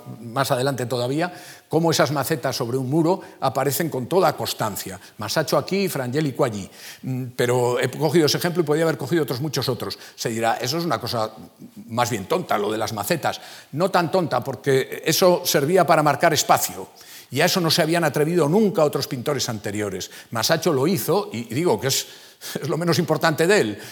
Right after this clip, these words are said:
pero a veces lo menos importante se puede copiar o asimilar.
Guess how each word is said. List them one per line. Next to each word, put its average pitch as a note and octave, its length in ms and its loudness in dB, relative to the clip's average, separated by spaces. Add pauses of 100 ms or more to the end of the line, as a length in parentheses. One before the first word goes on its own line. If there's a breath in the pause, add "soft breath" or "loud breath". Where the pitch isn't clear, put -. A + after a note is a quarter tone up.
(140)
pero B2 140 0
a C3+ 40 4
veces D#3 220 0
lo C3+ 80 -4
menos D3+ 200 -4
importante D3+ 460 0
se C3+ 120 -2
puede D3 480 0
copiar C#3+ 400 2
o A#2+ 80 2
asimilar. A2 540 0